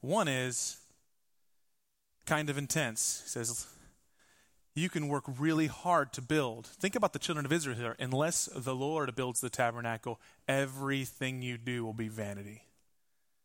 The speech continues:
Or for the Christian, how about this? "Unless the Lord's building you, every righteous act you do will be wood, hay, or straw."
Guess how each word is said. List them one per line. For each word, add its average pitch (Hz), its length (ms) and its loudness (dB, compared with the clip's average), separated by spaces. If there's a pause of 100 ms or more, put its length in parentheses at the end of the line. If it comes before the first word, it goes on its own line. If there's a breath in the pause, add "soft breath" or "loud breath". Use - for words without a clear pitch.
(720 loud breath)
Or 143 80 2
for 170 140 -2
the 131 80 -2
Christian, 160 400 -2
how 127 80 0
about 151 180 2
this? 120 300 2 (400 loud breath)
"Unless 147 360 2
the 143 140 2
Lord's 139 360 0
building 160 420 2
you, 170 340 0 (100)
every 147 340 2
righteous 131 640 2
act 123 380 4
you 123 220 -4
do 120 320 -2
will 123 180 -2
be 120 180 -2
wood, 123 320 -2
hay, 120 240 0
or 110 180 -6
straw." 107 480 -4